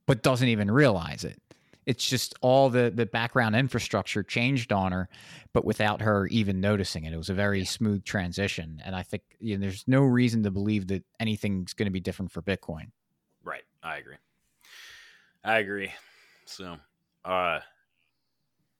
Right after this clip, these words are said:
Speaker 2: we're probably kinda running up on time, huh?
Speaker 1: Yeah, yeah. We'd, uh, had a pretty good, pretty good rip there. Um, so I don't know, Carr, you have a free market success story?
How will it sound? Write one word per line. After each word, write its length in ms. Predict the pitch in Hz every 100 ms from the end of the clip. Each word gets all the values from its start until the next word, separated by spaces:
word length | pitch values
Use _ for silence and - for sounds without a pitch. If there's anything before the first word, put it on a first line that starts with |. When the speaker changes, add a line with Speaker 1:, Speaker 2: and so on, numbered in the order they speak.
| _ -
Speaker 2:
we're 80 |
probably 400 | 101 82 76 71 - _ -
kinda 160 | 85
running 220 | 71 82 78
up 160 | -
on 140 | 73 67
time, 280 | 85 78
huh? 140 | 69 78 _ _ _ _ _ _ _ _ -
Speaker 1:
Yeah, 380 | 240 170 98 -
yeah. 280 | 139 131 95 85 107
We'd, 240 | 113 107
uh, 280 | 110 107 104 _
had 120 | 120 113
a 20 |
pretty 260 | - 107
good, 220 | 101 101 - _ -
pretty 160 | 107
good 100 | 95
rip 220 | 95 98 -
there. 260 | 98 92 _ - _ - - _ -
Um, 460 | 123 117 117 113 -
so 560 | - 143 139 135 127 110 - _ _ _ _ _ _ _ _ _ _ _ _ _ _ _ _ _ 135
I 20 |
don't 80 | 139
know, 60 | 117
Carr, 260 | - 135
you 80 | 110
have 60 | 107
a 40 |
free 140 | - 120
market 280 | 117 -
success 380 | - 110 110 107
story? 340 | - 127 131